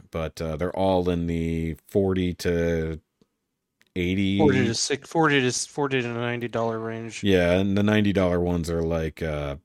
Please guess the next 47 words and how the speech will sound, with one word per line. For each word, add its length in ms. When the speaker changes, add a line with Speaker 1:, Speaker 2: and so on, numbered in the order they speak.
Speaker 1:
Devastator, 680
you 100
know, 60
the 60
bigger 260
ones. 280
So 240
Speaker 2:
I 120
will 100
Speaker 1:
um, 160
Speaker 2:
speak 180
from 140
experience 540
'cause 180
I 80
just 220
got 180
the 80
Windblade 640
kit. 320
Speaker 1:
Mm-hmm. 160
Speaker 2:
Um, 440
with 120
it. 80
Uh, 240
it's 280
so 180
far, 320
I 40
mean, 140
I 80
just 240
started 380
on 140
it 100
literally, 500
but 120
it 120
is, 300
it's 240
very 240
well 160
put 200
together, 440
very 260
nice 240
build. 480